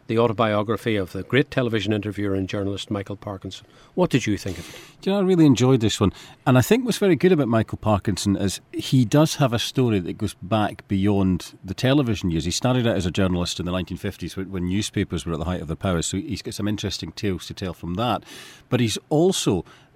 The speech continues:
Speaker 2: a man who got into television right in its infancy. He started off, uh, at the B B C when it was only twenty, thirty years old, and he got into commercial television right at the very start. So he's grown up alongside that, and he's got some good stories as well. So if you like broadcasting,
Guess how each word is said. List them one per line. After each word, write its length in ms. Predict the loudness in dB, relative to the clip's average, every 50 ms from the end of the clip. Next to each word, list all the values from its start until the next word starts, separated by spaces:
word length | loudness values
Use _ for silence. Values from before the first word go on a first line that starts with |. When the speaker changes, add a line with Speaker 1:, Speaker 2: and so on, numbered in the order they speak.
| _ -4
Speaker 2:
a 60 | 0
man 200 | 0 2 2 0
who 80 | 0 -2
got 80 | -2
into 160 | -4 -4 -6 -8
television 580 | -6 -4 -2 -2 0 0 -2 -2 -4 -4 -6
right 200 | -4 -4 -4 -4
in 100 | -4 -6
its 140 | -6 -6 -4
infancy. 560 | -2 -2 -2 -4 -6 -8 -8 -10 -12 -14 -10
He 100 | -10 -8
started 460 | -10 -6 -4 -2 -2 -2 -2 -2 -2
off, 360 | 0 0 -2 -2 -6 -16 -18 -8 -6
uh, 160 | -6 -4 -4
at 120 | -6 -6 -6
the 80 | -4
B 120 | -4 -2 -2
B 120 | -2 -4
C 180 | -2 -2 -4 -4
when 100 | -4 -4
it 60 | -6
was 140 | -6 -6 -6
only 160 | -6 -6 -6
twenty, 240 | -6 -8 -8 -8 -6
thirty 260 | -6 -6 -6 -4 -4
years 200 | -4 -4 -2 -2
old, 160 | -2 -2 0
and 100 | -2 -2
he 40 | -2
got 120 | -2 -2
into 160 | -2 -4 -4 -6
commercial 500 | -4 -2 0 0 0 0 -2 -4 -8 -6
television 500 | -6 -6 -6 -4 -6 -8 -8 -8 -8 -6
right 160 | -6 -6 -6
at 80 | -8
the 60 | -8 -8
very 180 | -6 -6 -6
start. 340 | -6 -6 -4 -2 -4 -4 -4 -8 -16 -18 -18 -20 -20 -20 -20 _ _ _ -12 -8
So 140 | -4 -2 0
he's 140 | 0 0
grown 200 | 4 6 6 6
up 100 | 6 6
alongside 420 | 4 0 0 0 -2 -4 -6 -4 -2
that, 180 | -4 -4 -4
and 80 | -4 -4
he's 140 | -4 -6 -4
got 240 | -6 -6 -6 -6 -8
some 180 | -8 -8 -8
good 220 | -6 -6 -6 -6 -6
stories 420 | -10 -8 -6 -4 -4 -4 -6 -8
as 160 | -10 -10 -8
well. 180 | -6 -6 -6 -6
So 120 | -6 -8
if 120 | -10 -6 -4
you 60 | -2
like 260 | -2 -2 -2 -2 -4 -10 _ _ _ _ -6
broadcasting, 800 | -2 -2 -2 -4 -4 -4 -4 -4 -4 -6 -8 -8 -8 -8 -10